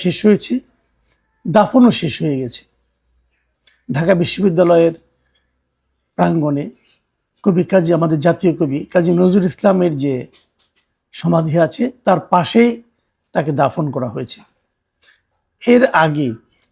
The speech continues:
জাতীয় সংসদ চত্বরে যখন তার জানাজা হয়, আমার ধারণা যে স্মরণকালে এত বড় জানাজা, এত বেশি বিপুল সমাবেশ সম্ভবত অপর কোনো জানাজায় বাংলাদেশের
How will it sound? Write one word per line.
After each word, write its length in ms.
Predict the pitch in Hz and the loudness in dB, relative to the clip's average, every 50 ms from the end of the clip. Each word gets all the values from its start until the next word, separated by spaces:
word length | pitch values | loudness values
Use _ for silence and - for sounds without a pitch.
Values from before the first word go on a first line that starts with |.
| _ - | _ -4
জাতীয় 380 | 165 160 180 180 - 240 220 226 - | 0 0 0 0 2 0 0 2 2
সংসদ 300 | 214 202 - - 202 147 - - | 0 0 0 -2 -4 -6 -4 -6
চত্বরে 320 | 170 151 - - 151 147 139 135 | -6 -6 -4 -6 -6 -4 -4 -6
যখন 180 | 143 127 165 151 127 - | -6 -6 -6 -6 -6 -4
তার 140 | 151 143 143 - _ _ _ _ _ _ _ _ - | -4 -6 -6 -8 _ _ _ _ _ _ _ _ -6
জানাজা 460 | 127 170 170 185 196 202 175 180 143 107 | -2 0 2 4 4 4 4 2 2 0
হয়, 180 | 123 123 127 123 - _ _ _ _ _ _ _ _ | -2 -6 -8 -12 -18 _ _ _ _ _ _ _ _
আমার 200 | - 220 233 254 226 190 143 | 2 4 4 4 2 2 2
ধারণা 320 | 135 220 220 202 175 170 180 220 - _ _ _ _ _ _ _ _ - | 2 2 2 2 2 0 -2 -4 -8 _ _ _ _ _ _ _ _ -10
যে 240 | 185 165 180 180 180 180 - - - _ _ _ _ _ _ _ _ _ _ _ _ _ _ _ _ _ _ _ _ _ _ _ _ - | -4 0 2 2 2 2 0 -4 -8 _ _ _ _ _ _ _ _ _ _ _ _ _ _ _ _ _ _ _ _ _ _ _ _ -4
স্মরণকালে 480 | - 202 226 240 240 247 208 240 233 233 214 220 | 0 2 4 4 4 4 4 4 4 4 4 2
এত 100 | 220 - 285 226 | 2 2 2 4
বড় 120 | 240 233 233 202 156 | 4 4 4 4 4
জানাজা, 280 | 170 160 156 143 131 160 170 165 | 2 2 2 0 2 2 0 0
এত 120 | - - 220 165 143 156 | 0 0 -2 0 2 0
বেশি 240 | 180 - - - 196 165 131 135 | 0 0 0 -2 -2 -2 -2 -4
বিপুল 280 | 180 165 - 202 190 156 120 - | -6 -4 -2 -2 -2 -2 -2 -4
সমাবেশ 420 | - 175 165 147 127 135 127 123 - - - _ _ _ _ _ _ _ _ _ - | -2 0 0 0 0 -2 -4 -6 -8 -14 -20 _ _ _ _ _ _ _ _ _ -14
সম্ভবত 480 | - - 196 196 190 175 175 175 156 190 190 - 196 | -2 0 2 2 2 2 0 -2 -2 -4 -2 -2 -2
অপর 180 | - - 214 202 202 - | 0 0 0 0 0 -2
কোনো 120 | 165 160 143 127 | -4 -4 -4 -4
জানাজায় 420 | 156 143 139 131 127 147 180 196 - - _ _ _ _ _ _ _ _ _ _ _ _ _ _ _ _ _ _ _ _ _ | -4 -4 -2 -4 -2 -2 -4 -4 -4 -8 _ _ _ _ _ _ _ _ _ _ _ _ _ _ _ _ _ _ _ _ _
বাংলাদেশের 460 | - 156 147 135 131 123 - - 165 | -8 -8 -6 -6 -6 -8 -8 -6 -6